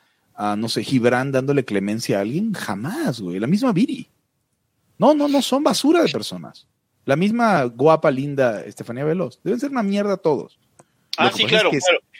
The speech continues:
Speaker 1: se
Speaker 2: Eso
Speaker 1: escudan
Speaker 2: es.
Speaker 1: en, en, en la buena ondita de izquierda, pero la
Speaker 2: Exacto,
Speaker 1: izquierda, como
Speaker 2: exacto,
Speaker 1: tú lo,
Speaker 2: exacto,
Speaker 1: ah,
Speaker 2: exacto.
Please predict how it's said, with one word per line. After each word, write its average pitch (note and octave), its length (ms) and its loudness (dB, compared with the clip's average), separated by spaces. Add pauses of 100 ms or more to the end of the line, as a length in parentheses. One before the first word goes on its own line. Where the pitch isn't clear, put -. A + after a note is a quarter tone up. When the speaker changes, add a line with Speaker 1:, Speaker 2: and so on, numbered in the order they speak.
(160)
Speaker 1:
se - 200 -2
Speaker 2:
Eso D#3+ 100 0
Speaker 1:
escudan G3 420 2
Speaker 2:
es. C#3+ 320 -2
Speaker 1:
en, A#2+ 180 -6
en, A#2 100 -12
en A#2+ 160 -6
la A#2 100 0
buena A#2+ 340 0
ondita C3 480 -4
de D#3 80 -2
izquierda, A3 480 0
pero B2 120 -4
la A#2+ 80 -2
Speaker 2:
Exacto, D3+ 200 0
Speaker 1:
izquierda, G3+ 220 4
como D#3 140 -2
Speaker 2:
exacto, D#3+ 180 2
Speaker 1:
tú G3+ 80 2
lo, G3+ 160 4
Speaker 2:
exacto, C3 180 0
Speaker 1:
ah, A#2+ 380 0
Speaker 2:
exacto. - 240 -12